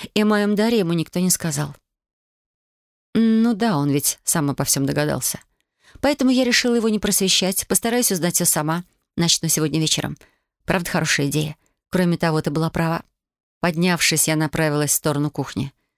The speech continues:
Мне пора вылезать из своей скорлупы и жить полной жизнью.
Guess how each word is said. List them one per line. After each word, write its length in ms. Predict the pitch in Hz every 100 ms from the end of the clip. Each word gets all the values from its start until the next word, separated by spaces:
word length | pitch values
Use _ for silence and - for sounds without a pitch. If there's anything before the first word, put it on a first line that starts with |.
| _ _ _ _ -
Мне 220 | 170 165
пора 260 | 160 196
вылезать 460 | 202 175 160 170 -
из 100 | 156
своей 260 | - 156 151
скорлупы 560 | - 151 151 - 220
и 40 | 180
жить 240 | 135 -
полной 360 | 185 226 196 170
жизнью. 440 | 175 160 160